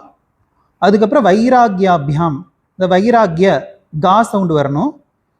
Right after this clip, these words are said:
பியாம் பா அப்படின்னு சொல்லணும். அபியாச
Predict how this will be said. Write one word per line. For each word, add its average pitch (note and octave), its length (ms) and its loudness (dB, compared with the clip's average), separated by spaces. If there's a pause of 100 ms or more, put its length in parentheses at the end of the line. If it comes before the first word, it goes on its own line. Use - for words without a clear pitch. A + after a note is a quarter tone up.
(480)
பியாம் F3 460 2 (640)
பா D3 220 0 (120)
அப்படின்னு D#3+ 320 -4
சொல்லணும். D3 320 -2 (840)
அபியாச G3 680 2